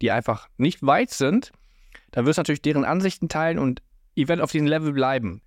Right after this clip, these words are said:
Das heißt jetzt nicht, dass du deine Freunde cutten musst oder keinen Kontakt mehr da hast. Ich habe auch sehr, sehr gute Freunde, die haben se-, mit der Selbstständigkeit, die haben mit Unternehmertum, die haben mit Fotografie und Film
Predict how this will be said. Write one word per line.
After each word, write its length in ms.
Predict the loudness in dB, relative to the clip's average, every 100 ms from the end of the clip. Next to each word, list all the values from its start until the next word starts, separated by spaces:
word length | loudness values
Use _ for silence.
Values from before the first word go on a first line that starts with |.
| _
Das 160 | -4
heißt 180 | -2 0
jetzt 160 | -2 0
nicht, 220 | -2 -2
dass 100 | -4
du 60 | -2
deine 220 | -2 -2
Freunde 360 | 0 0 0
cutten 300 | -2 -4 0
musst 380 | 0 2 0 -2
oder 680 | 0 2 2 2 0 -2 -4 -8 -12 -10
keinen 200 | -6 -4
Kontakt 300 | -2 -4 -4
mehr 100 | -2
da 80 | 0
hast. 140 | -2 -4
Ich 100 | -2
habe 180 | 0
auch 220 | 2 2 0
sehr, 240 | -2 0
sehr 160 | 0 -2
gute 240 | -4 -4
Freunde, 500 | -2 0 2 0 -2 _ _ _ 2
die 100 | 2
haben 220 | 2 -2
se-, 320 | -6 -2 -2 0
mit 120 | 0
der 80 | 0
Selbstständigkeit, 640 | 0 0 -4 -2 -4 0
die 60 |
haben 80 | 0
mit 140 | 0 -4
Unternehmertum, 760 | -2 0 0 0 0 0 0
die 80 | 2
haben 60 | 0
mit 100 | 0
Fotografie 420 | 0 0 0 -2
und 80 | -2
Film 240 | -2